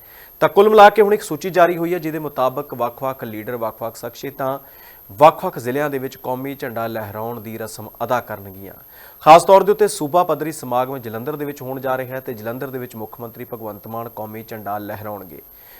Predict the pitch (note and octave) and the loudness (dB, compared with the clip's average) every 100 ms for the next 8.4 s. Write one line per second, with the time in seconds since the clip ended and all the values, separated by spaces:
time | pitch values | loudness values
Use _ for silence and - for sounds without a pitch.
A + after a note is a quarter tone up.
0 | _ D#3 D#3 G3+ E3+ F3+ G3 G3+ G#3+ G#3+ | _ -2 2 6 10 10 10 6 4 0
1 | - - _ _ _ D#3+ D#3 F#3 G3 G#3+ | -16 -20 _ _ _ -2 8 10 10 6
2 | F#3+ - F3+ G3 C#3 A#1+ - A#2+ E3 E3+ | -2 -2 2 4 4 2 -10 -4 2 4
3 | F3+ - - _ _ _ - D3+ D#3 D3+ | 2 -2 -18 _ _ _ -4 6 6 6
4 | F3 F3+ F3+ F3 - E3 E3 F3+ E3 E3 | 2 0 0 -4 -8 -10 -2 -2 -2 -4
5 | - C3 A#2+ A#2+ - B2 D3+ D#3+ D3 C3+ | -6 -10 -8 -8 -8 -4 0 0 -2 -6
6 | - B2 A#2+ B2+ B2+ A2 A2 G#2 G#2+ A2 | -8 -8 -8 -10 -8 -6 -6 -8 -10 -10
7 | A#2 A2 - A2+ B2+ B2 B2 B2 B2+ B2+ | -10 -10 -8 -6 -6 -4 -8 -6 -8 -8
8 | B2+ B2+ G2 G#1 | -8 -8 -6 -10